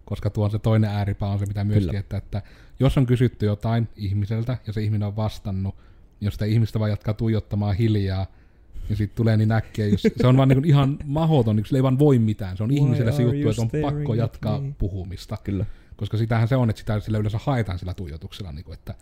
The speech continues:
Speaker 2: Kyllä.
Speaker 1: mhm.
Speaker 2: Kyllä.
Speaker 1: Jatka.
Speaker 2: Jatka.
Speaker 1: Mutta sit se on niinku silti yhtä aikaa, että se on huvittava, justiinsa olikohan jossain podcastissa puhuttiin tästä ja justiinsa niinku mainihin tästä Vunelle. Ja sitten kun siinä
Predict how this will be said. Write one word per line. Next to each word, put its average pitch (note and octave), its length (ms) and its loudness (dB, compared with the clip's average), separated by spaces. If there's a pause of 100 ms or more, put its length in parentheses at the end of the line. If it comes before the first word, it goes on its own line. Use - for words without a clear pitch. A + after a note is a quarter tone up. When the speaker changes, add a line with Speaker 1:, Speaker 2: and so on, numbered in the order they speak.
Speaker 2:
Kyllä. F2+ 200 -6 (260)
Speaker 1:
mhm. G2+ 300 0 (300)
Speaker 2:
Kyllä. F#2 200 -2 (420)
Speaker 1:
Jatka. G#2 420 -10 (360)
Speaker 2:
Jatka. - 160 -4
Speaker 1:
Mutta G#2 160 0
sit A#2 140 4
se B2 80 0
on A2+ 100 4
niinku A2 120 0
silti A2+ 480 0
yhtä A#2 300 -2
aikaa, G2+ 140 -8
että - 80 -6
se A#2+ 60 2
on G#2 40 2
huvittava, G#2+ 580 0 (360)
justiinsa A2 380 -2
olikohan G2 460 -4 (920)
jossain C3 520 2
podcastissa A2 540 -2
puhuttiin G2+ 540 0
tästä F#2+ 300 -6
ja G2 60 -2
justiinsa G2+ 320 -6
niinku G2+ 120 -2
mainihin A2 440 2
tästä G2+ 260 -6
Vunelle. G2 480 0 (500)
Ja G2 60 -4
sitten G#2 240 -4
kun G2+ 120 -4
siinä G2+ 300 0